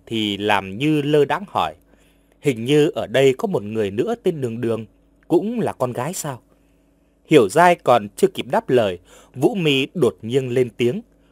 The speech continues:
"Đúng thế, cô ấy rất thân với Nhạc Phong." Miêu Miêu rõ ràng sửng sốt một chút,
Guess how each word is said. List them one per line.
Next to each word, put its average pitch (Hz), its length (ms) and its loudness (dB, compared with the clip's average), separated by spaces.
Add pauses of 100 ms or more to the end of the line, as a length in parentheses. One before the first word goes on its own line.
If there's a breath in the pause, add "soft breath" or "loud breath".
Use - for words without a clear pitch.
(120)
"Đúng 156 220 -2
thế, 156 320 -2 (340 soft breath)
cô 147 120 6
ấy 139 340 2
rất 202 260 -2
thân 127 300 -2
với 165 120 -6
Nhạc 147 200 -4
Phong." 117 260 -6 (920 soft breath)
Miêu 208 160 10
Miêu 196 300 8
rõ 233 220 2
ràng 131 280 -4
sửng 110 400 -2
sốt - 360 -4
một - 260 -6
chút, 262 180 -2